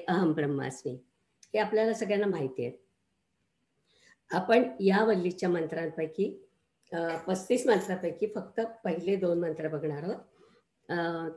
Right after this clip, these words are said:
त्यातला दुसराच मंत्र आहे, त्याच्यामध्ये महावाक्य आहे, म्हणून मी पहिला आणि दुसरा असे दोन घेतले. आणि त्या दुसऱ्या मंत्रामध्ये जी आहे, तितकी स्पष्ट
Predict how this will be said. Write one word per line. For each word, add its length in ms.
त्यातला 420
दुसराच 500
मंत्र 260
आहे, 140
त्याच्यामध्ये 460
महावाक्य 540
आहे, 60
म्हणून 280
मी 100
पहिला 340
आणि 140
दुसरा 340
असे 200
दोन 200
घेतले. 340
आणि 380
त्या 340
दुसऱ्या 360
मंत्रामध्ये 540
जी 160
आहे, 380
तितकी 440
स्पष्ट 560